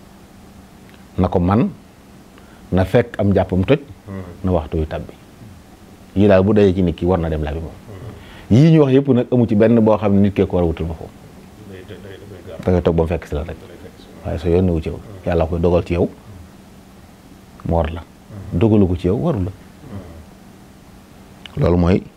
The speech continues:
Speaker 1: mooy xe-, xaaj bu njëkk bi. Ñaareel bi mooy, moom ñett rek la. Yii tax laab wér. Ginnaaw bu la laab waree,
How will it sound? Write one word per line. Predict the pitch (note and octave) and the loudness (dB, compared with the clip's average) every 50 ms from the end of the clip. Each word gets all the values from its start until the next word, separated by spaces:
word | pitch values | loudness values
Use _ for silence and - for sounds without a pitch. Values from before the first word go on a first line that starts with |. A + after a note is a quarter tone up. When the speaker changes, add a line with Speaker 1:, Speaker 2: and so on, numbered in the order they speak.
| - - - | -16 -6 -2
Speaker 1:
mooy | G2 F#2 F#2 | 0 2 2
xe-, | - - - F2+ | 0 0 -4 -2
xaaj | - - G#2 F#2 | -2 -2 -2 -2
bu | E2 F2 | -4 -6
njëkk | E2 D#2+ D#2 - | -8 -8 -8 -10
bi. | - - - F#2+ F2 E2+ - - - - - - - - - - - | -12 -14 -14 -18 -20 -18 -18 -20 -20 -20 -20 -20 -18 -18 -16 -6 0
Ñaareel | F2+ F2+ G#2 A2 G#2+ G#2+ G#2+ | 2 2 4 4 4 2 2
bi | F#2 F#2+ | 0 -2
mooy, | G2 G2 F#2+ G#2 C3 C4+ - - - - _ - - - - - - - - - - - - - - - - - | -4 -2 -2 -2 -2 -2 -4 -8 -18 -20 _ -20 -20 -20 -20 -20 -20 -20 -20 -20 -20 -20 -20 -20 -20 -12 -4 -2
moom | F2+ F2 F#2 | 0 2 2
ñett | F#2+ F#2+ F#2+ - | 2 0 0 0
rek | F#2 F2 E2 | 0 0 0
la. | D#2+ C#2+ - - - - - - G2+ F2+ F2 E2+ E2 - - - - - - - | -2 -6 -8 -14 -20 -20 -20 -20 -20 -18 -18 -20 -20 -20 -20 -20 -20 -16 -6 -2
Yii | F2+ F#2+ F#2+ F#2+ | 2 2 2 2
tax | - F#2+ G2 G2+ G2 - - - - - - | 0 -4 -4 -8 -10 -14 -20 -20 -20 -8 -4
laab | F#2+ F#2+ F#2 G2 F#2+ - - - - - - - - - - | 0 0 2 0 0 -4 -12 -20 -20 -20 -20 -20 -14 -4 -2
wér. | G2 F#2 E2 D2 - - - - - - - - - - A#2+ G#2+ G2 F#2 F2 E2 - - - - - - - - - - - - | -2 -2 -2 -4 -10 -18 -20 -20 -20 -20 -20 -20 -20 -18 -16 -16 -16 -16 -16 -18 -20 -20 -20 -20 -20 -20 -20 -20 -20 -18 -10 -2
Ginnaaw | F2+ G2+ G#2+ B2 C3 C3 A#2+ | 2 2 4 4 4 2 2
bu | G#2+ A2 A#2+ | 2 4 4
la | A2+ G#2 | 4 6
laab | G2+ F#2+ F2+ | 6 4 4
waree, | F2+ F2+ F2 F2 F2 | 2 0 -2 -2 -8